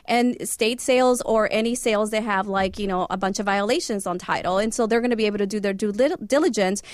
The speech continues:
and look up information, like Nick is saying, and that's how you're gonna know you're comfortable. Okay, I understand that there's these specific city violations, and I can afford to do it because I have cash to fix it,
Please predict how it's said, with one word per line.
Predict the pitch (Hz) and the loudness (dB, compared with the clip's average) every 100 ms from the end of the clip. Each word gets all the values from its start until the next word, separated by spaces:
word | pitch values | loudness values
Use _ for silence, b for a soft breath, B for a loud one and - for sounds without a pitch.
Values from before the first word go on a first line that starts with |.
| B | B
and | 220 262 | -2 0
look | 285 | 2
up | 285 262 | 2 2
information, | 254 226 226 254 233 | 2 0 0 0 -2
like | 196 190 | -2 -2
Nick | 196 190 | -6 -6
is | |
saying, | - 185 190 - | -2 0 0 -2
and | 214 214 | -2 0
that's | 214 | 0
how | 262 | 0
you're | 240 220 | 0 0
gonna | 214 | 0
know | 214 | 0
you're | 220 190 | 0 -2
comfortable. | - 285 240 196 190 | 0 -2 0 -4 -4
Okay, | 220 190 B B | -4 -6 B B
I | - | 0
understand | 285 302 - 269 262 | 2 2 2 2 4
that | 233 | 2
there's | 214 208 - | 2 0 -4
these | 214 247 285 | -4 2 2
specific | - 233 233 226 | 2 0 0 -2
city | - 233 | 0 0
violations, | 214 202 196 202 - 208 196 | 2 2 2 0 0 -2 -2
and | 208 208 | -2 0
I | |
can | 214 220 | 0 -2
afford | 208 285 302 | 0 0 0
to | |
do | 202 190 | 0 -2
it | 196 | -2
because | 240 208 | -6 -6
I | 196 | -4
have | 196 - | -6 -8
cash | - 269 247 - | -4 -2 -2 -4
to | 214 | -6
fix | - 339 - 214 | -2 -2 0 0
it, | 196 | 2